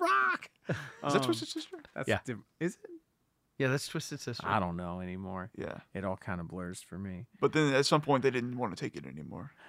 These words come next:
Speaker 2: So it was
Speaker 3: You know
Speaker 2: like
Speaker 3: somebody that I'm really late to the game on, but I am just Motorhead.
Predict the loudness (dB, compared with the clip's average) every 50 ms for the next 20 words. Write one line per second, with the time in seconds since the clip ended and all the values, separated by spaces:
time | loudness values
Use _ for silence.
0 | -20 -20 _ _ _ _ _ -8 -4 -4 -2 0 4 8 10 10 10 10 10 8
1 | 10 10 10 10 10 12 12 12 12 10 10 10 8 8 8 6 6 6 4 4
2 | 4 2 0 -2 -2 -2 0 0 0 0 2 2 2 2 2 2 2 2 0 2
3 | 2 4 4 4 4 2 0 -2 -2 -4 -4 -6 _ _ _ _ _ -20 -20 _
4 | _ _ _ _ _ _ _ _ _ _ _ _ _ _ -20 _ _ _ _ _
5 | _ -2 2 4 8 10 10 10 10 10 8 6 4 2 0 -2